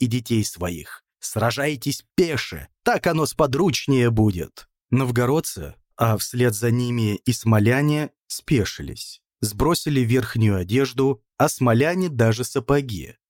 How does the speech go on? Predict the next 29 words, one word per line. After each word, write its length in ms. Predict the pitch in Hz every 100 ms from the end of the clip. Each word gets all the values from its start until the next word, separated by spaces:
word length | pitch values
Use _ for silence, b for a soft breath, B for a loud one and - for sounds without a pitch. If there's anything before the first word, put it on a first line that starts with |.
| -
и 80 |
с 100 | 139
громким 540 | 127 147 160 123 131 117
кличем 800 | 127 139 143 - 135 123 95 -
"Новгород 840 | - 98 160 214 196 180 190 185 190
и 60 |
святая 580 | - 120 147 196 190 196
София!" 960 | - - 190 - 233 202 151 98 87 - _ -
яростно 640 | 95 131 170 170 - 147
полезли 540 | 120 120 135 120 117
наверх 580 | 110 104 98 135 147 - -
по 120 | 101
рыхлому 560 | 131 156 156 151 156 -
и 80 | 160
стоптанному 760 | - - 101 - 113 113 120 127
снегу. 600 | - 147 110 78 - - _
Говорят, 600 | 110 117 117 123 151 - _ _ -
что 220 | - 135
в 60 |
этот 260 | 160 156 123
момент 500 | 135 135 156 175 - _
и 80 | 180
показались 800 | - 190 131 110 139 165 170 -
первые 460 | 123 151 151 156
лучи 400 | 135 117 - 123
солнца 720 | - - 135 147 - 139 139 - _
двадцать 540 | 95 135 165 - 120
первого 520 | - 127 123 107 95 87
апреля 600 | - 127 139 139 139